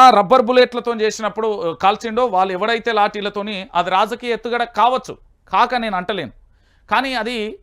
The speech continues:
దుర్మార్గమైన ఆలోచన. అది చేయవచ్చే ఈరోజు తెలంగాణలో ప్రభుత్వం బో-, కోల్పోవాల్సి వచ్చింది ఇలాంటి వాళ్ళని జైన్ చేసుకోవడం వల్లనే. ఎస్, వాస్తవం అది. మీరు అనుకుంటున్నారేమో ఇది నిజం,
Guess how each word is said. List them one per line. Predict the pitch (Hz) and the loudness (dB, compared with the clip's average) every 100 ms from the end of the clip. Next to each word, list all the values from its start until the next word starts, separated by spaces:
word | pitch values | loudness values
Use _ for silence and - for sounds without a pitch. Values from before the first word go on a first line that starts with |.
| _ | _
దుర్మార్గమైన | 117 180 226 240 233 220 180 | -8 -4 -2 -2 -2 -4 -4
ఆలోచన. | 131 107 - | -6 -8 -10
అది | - 165 | -4 -2
చేయవచ్చే | 208 220 240 233 240 | 0 -2 -2 -4 -6
ఈరోజు | 226 220 | -4 -4
తెలంగాణలో | 214 196 208 202 202 180 156 - - - _ _ _ | -4 -6 -4 -4 -2 -2 -4 -10 -20 -20 _ _ _
ప్రభుత్వం | 156 196 220 226 | -4 -2 -2 -4
బో-, | 185 | -4
కోల్పోవాల్సి | 196 190 208 311 175 160 | -4 -2 0 0 0 -2
వచ్చింది | 143 135 127 | -12 -10 -6
ఇలాంటి | 175 214 202 | -4 -2 -2
వాళ్ళని | 196 208 175 | -2 -2 -4
జైన్ | 175 196 | -6 -4
చేసుకోవడం | 190 - 165 139 | -8 -6 -6 -6
వల్లనే. | 110 107 - - - - - - - - - - - - | -10 -12 -18 -20 -20 -20 -20 -20 -20 -20 -20 -20 -20 -8
ఎస్, | 165 220 | -6 -4
వాస్తవం | 220 214 226 269 | -2 -2 -2 -4
అది. | 262 220 117 - _ _ _ _ _ _ _ _ _ _ | -4 -6 -10 -14 _ _ _ _ _ _ _ _ _ _
మీరు | 143 170 | -4 -2
అనుకుంటున్నారేమో | 180 208 220 220 214 196 202 | -2 -4 -6 -4 -4 -4 -6
ఇది | 214 175 | -6 -6
నిజం, | 170 165 170 | -6 -6 -8